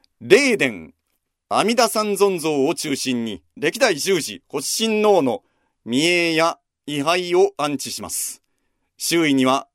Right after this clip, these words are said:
極楽浄土を描いた障壁画があります。下陣の天井には、狩野英寿による天龍図が描かれています。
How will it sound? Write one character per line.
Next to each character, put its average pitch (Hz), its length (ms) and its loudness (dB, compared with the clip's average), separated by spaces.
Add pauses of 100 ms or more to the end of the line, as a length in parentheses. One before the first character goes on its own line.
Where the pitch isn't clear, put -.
(180)
極 - 180 2
楽 202 200 2
浄 175 260 2
土 127 180 0
を 113 120 0
描 160 200 0
い 131 60 -4
た 87 140 -12
障 180 300 0
壁 175 280 -4
画 165 120 0
が 175 220 0 (280)
あ 107 80 -8
り 107 100 -10
ま 95 80 -10
す。 - 380 -12 (960)
下 156 140 0
陣 247 220 0
の 247 120 0
天 226 140 -2
井 202 220 2
に 180 120 -2
は、 123 160 -2 (340)
狩 156 180 0
野 240 300 2
英 202 220 0
寿 - 200 -6
に 120 120 -4
よ 113 120 -2
る 123 200 -4 (320)
天 233 260 0
龍 220 220 0
図 139 120 -4
が 170 280 0
描 120 160 -6
か 135 100 -2
れ 113 100 -4
て 107 120 -8
い 95 80 -8
ま 85 100 -10
す。 - 320 -10